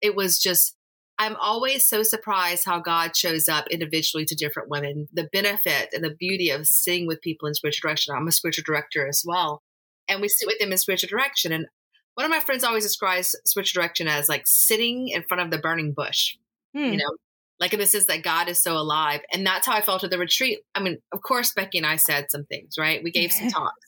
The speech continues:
Speaker 1: but it
Speaker 2: Yeah.
Speaker 1: was not, it's always much more about what's going on with the individual person and how God is, like, you know, creating them, not just has created them, but is creating them through their lives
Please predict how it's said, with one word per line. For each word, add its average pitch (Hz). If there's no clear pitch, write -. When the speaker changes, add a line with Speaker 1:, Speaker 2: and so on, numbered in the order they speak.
Speaker 1:
but 214
it 220
Speaker 2:
Yeah. 202
Speaker 1:
was 208
not, 247
it's 202
always 226
much 208
more 196
about 165
what's 190
going 175
on 160
with 160
the 165
individual 151
person 147
and 156
how 160
God 147
is, 151
like, 151
you 202
know, 135
creating 202
them, 139
not 185
just 190
has 185
created 165
them, 151
but 147
is 165
creating 156
them 143
through 147
their 147
lives 131